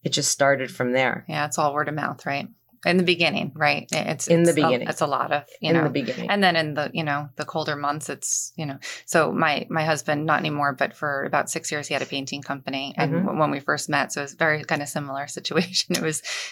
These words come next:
Speaker 2: he had actually just retired from the, um, from M L B. He played professional baseball for a long time. So
Speaker 1: Oh, wow.
Speaker 2: he, it was amazing. But at the same time, you know, when you're not playing anymore, he had spent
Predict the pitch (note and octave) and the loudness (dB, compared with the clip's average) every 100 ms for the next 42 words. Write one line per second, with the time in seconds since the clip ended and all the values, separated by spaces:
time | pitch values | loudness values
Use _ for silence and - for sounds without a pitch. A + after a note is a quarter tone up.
0 | - F3+ E3 D#3 - D3 D3 - D3+ D3 | 0 2 4 2 0 0 -2 -4 -2 0
1 | C#3 C3+ - C#3+ C#3 C3 - D3 C3 C3 | 0 -2 -2 -2 -4 -8 -2 0 0 -4
2 | - - C#3+ C#3+ C3+ D3+ C#3 C3 C3 C3+ | -6 -4 -6 -6 -4 0 0 0 -2 -6
3 | C#3 - C3 - C3+ D3 - C#3+ C#3 D#3+ | -6 -8 -10 -8 -6 -4 -2 -2 -2 -2
4 | - C#3+ - D3 C#3 C#3 - C#3 C#3 C3+ | -2 -6 -4 -4 -4 -6 -6 -8 -8 0
5 | E3+ B2+ C3+ E3+ - - - E3 D#3+ - | 2 4 4 2 -2 -14 -4 -2 -2 -6
6 | _ _ - E3 D3 - - - E3+ F#3 | _ _ -2 0 0 -4 -4 0 4 6
7 | F3+ E3 D3+ E3+ D#3 D3 D#3 D3+ - D3 | 4 2 0 0 -2 -4 -2 -2 -2 -2
8 | C#3+ C#3+ D#3 C#3+ C#3+ C#3+ D#3 D3+ - D3+ | -2 -6 -6 -4 -4 -2 0 0 0 -2
9 | C#3 C#3+ C#3 C#3 C3+ C#3 C#3+ C3+ - - | -2 -6 -6 -6 -6 -8 -12 -10 -4 -2
10 | C#3+ - - | -2 -2 -8